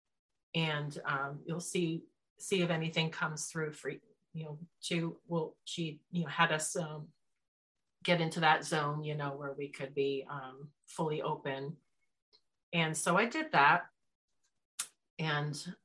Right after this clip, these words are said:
I was laying down in bed, and I remember my back was facing the open room, and, uh, and that's when I felt that message come in, and the voice said, <laughs> it was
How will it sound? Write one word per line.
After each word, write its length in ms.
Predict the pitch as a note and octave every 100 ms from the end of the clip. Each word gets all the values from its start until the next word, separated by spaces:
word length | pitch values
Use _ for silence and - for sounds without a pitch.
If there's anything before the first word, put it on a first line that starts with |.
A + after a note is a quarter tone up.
| _ _ _ _ -
I 260 | D#3 D3+
was 260 | D3 D3+ D#3+
laying 240 | D#3 E3+
down 260 | F3+ F#3+ G3+
in 140 | A#3
bed, 420 | E3+ D3 C#3+ D#3 F3 _ _ _ _ _ _ E3
and 180 | D#3
I 80 | D3+
remember 880 | D3+ E3 E3 F#3+ F#3+ F3+ F3+ F3 F3 _ _ _ _ _ -
my 220 | D#3+ D#3
back 420 | D#3 E3 E3+ -
was 220 | F#3+ E3
facing 560 | - F3+ F3 - E3+ E3
the 160 | D3+
open 340 | - D#3+ F3 D3+
room, 540 | C#3+ D#3 C#3+ C#3+ C3+ E3 _ _ _ _ _ _ _ _ _
and, 440 | D#3+ D3+ C#3+ C#3+ - - _ _ _ _
uh, 220 | - C#3+ - - _ _ _ E3
and 160 | D#3+
that's 220 | D#3+ D3+
when 140 | F3 D3+
I 100 | D3
felt 400 | - F3 E3 E3+
that 220 | D3+ -
message 420 | D#3+ E3 F3+ -
come 280 | - D3+ C#3+
in, 520 | D3 D#3 D#3 C3+ C#3+ - _ _ _ -
and 180 | D#3 D3+
the 40 |
voice 380 | D3 D#3 D#3 D3+ -
said, 460 | D3+ C#3+ C#3 - - - - - -
<laughs> 500 | - - _ _ -
it 160 | G#3 G#3
was 360 | F#3+ E3+ -